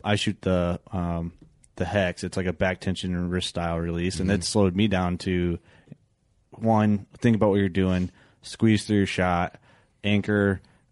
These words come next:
Speaker 1: and then the single pin is just like, you know, you have one pin, and, you know, if, when I first started hunting, I'd get all my adrenaline rush, and I got three to five pins, whatever side I was using, and I shoot, and I'm like, "Oh, man, I don't even remember what pin I used."
Speaker 2: Yeah.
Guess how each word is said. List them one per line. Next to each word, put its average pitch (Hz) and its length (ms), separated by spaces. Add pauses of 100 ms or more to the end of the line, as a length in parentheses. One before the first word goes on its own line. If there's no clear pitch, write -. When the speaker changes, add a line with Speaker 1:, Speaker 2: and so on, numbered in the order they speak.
Speaker 1:
and 98 200
then 95 180
the 90 80
single 107 380
pin 95 380
is 90 200
just 90 160
like, 87 200 (260)
you 98 180
know, 101 300
you 95 120
have 85 120
one 107 260
pin, 98 340
and, 95 320
you 107 160
know, 104 120
if, 98 80 (680)
when 113 160
I 101 60
first 120 240
started 98 280
hunting, 107 540
I'd 98 140
get 98 160
all 95 340
my 92 180
adrenaline 95 400
rush, 90 220
and 92 120
I 92 120
got 92 240 (140)
three 98 240
to 87 40
five 92 320
pins, 98 320
whatever 90 260
side 92 260
I 90 40
was 87 180
using, 95 260 (380)
and 90 80
I 87 40
shoot, - 160
and - 80
I'm 101 60
like, 92 120 (100)
"Oh, 117 200
man, 110 280
I 123 60
don't 156 100
even 123 120
remember 117 240
what 95 240
pin 143 280
I 107 80
used." 87 240
Speaker 2:
Yeah. 80 160